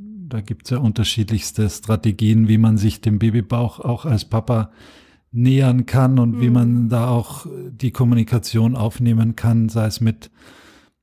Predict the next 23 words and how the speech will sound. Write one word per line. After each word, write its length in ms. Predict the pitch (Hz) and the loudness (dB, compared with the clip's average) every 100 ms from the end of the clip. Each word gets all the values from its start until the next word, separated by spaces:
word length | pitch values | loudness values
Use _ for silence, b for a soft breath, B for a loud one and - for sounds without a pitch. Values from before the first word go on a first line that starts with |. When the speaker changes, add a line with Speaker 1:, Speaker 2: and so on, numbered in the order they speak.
| _ | _
Speaker 1:
Licht 500 | 117 123 135 - 143 | 0 2 2 -2 -4
oder 300 | 123 113 117 | 2 2 2
Sprechen 680 | - - 123 113 - 120 120 | -2 -2 -2 0 -2 -2 0
oder 200 | 117 123 | 0 0
Speaker 2:
Ja. 60 | |
Speaker 1:
Singen 420 | 104 117 123 117 123 | 2 2 4 2 0
oder 200 | 110 113 | -2 -2
sonst 280 | 113 113 - | -2 -4 -4
irgendwie. 300 | 117 107 107 B B B B B _ | -4 -2 -6 B B B B B _
Das, 520 | 113 104 - - - - 131 | -2 0 -2 -8 -10 -18 -10
das 220 | 123 - | -10 -2
sind 180 | 135 117 | 0 2
schon 140 | 110 | 2
ganz 280 | 110 110 - | 2 2 0
wichtige 540 | 113 - 120 104 110 101 | -6 -4 -4 0 0 0
Punkte, 420 | - 120 - 107 | 0 0 0 -2
die 220 | 107 120 | 0 0
einem, 340 | 117 113 113 | 2 4 2
glaub 240 | 110 113 110 | 2 2 2
ich, 480 | 113 - - - - | 0 -2 -14 -18 -6
im 160 | 131 120 | -2 0
späteren 960 | - - 123 117 113 117 117 117 98 _ _ _ _ _ | -2 -2 -2 0 0 2 4 2 -2 _ _ _ _ _
Kinderleben, 1000 | - 127 131 131 127 123 131 135 135 - | 0 2 4 2 4 2 2 2 0 -2